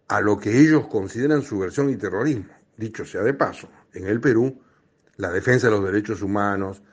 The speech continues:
la defensa de las libertades democráticas, etcétera, etcétera, eh, son consideradas hasta el día de hoy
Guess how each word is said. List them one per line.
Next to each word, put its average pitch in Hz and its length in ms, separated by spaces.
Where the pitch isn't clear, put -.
la 101 120
defensa 117 380
de 110 60
las 95 100
libertades 98 460
democráticas, 95 1000
etcétera, 104 440
etcétera, 101 680
eh, - 180
son 135 200
consideradas 120 880
hasta 101 300
el 95 120
día 104 180
de 95 80
hoy 104 280